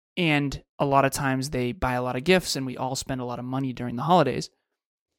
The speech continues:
for our loved ones and things like that. And what we found last year at the beginning of twenty twenty-three is, holy crap, the people that we want to have in group coaching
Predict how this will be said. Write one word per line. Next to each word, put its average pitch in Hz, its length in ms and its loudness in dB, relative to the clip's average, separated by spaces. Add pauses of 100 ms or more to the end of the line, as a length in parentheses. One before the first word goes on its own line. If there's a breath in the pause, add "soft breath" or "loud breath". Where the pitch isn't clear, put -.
(540)
for 147 160 6
our 127 140 4
loved 135 260 4
ones 127 240 -2
and 131 140 -8
things 135 180 -4
like - 180 -10
that. 139 280 2
And 131 160 -4
what 139 140 0
we 135 100 -2
found 156 600 2 (180)
last 135 460 -4
year 151 320 4
at 127 100 -4
the 147 60 -14
beginning 131 260 -4
of 127 80 -8
twenty 131 200 -12
twenty-three 180 640 0
is, 127 140 -4
holy 139 360 -4
crap, 190 480 -2 (720)
the 160 180 -4
people 175 460 4
that 135 180 -2
we 135 320 -2 (300)
want 151 360 4
to - 80 -4
have 160 400 2
in 127 120 -6
group 123 200 -6
coaching 143 540 2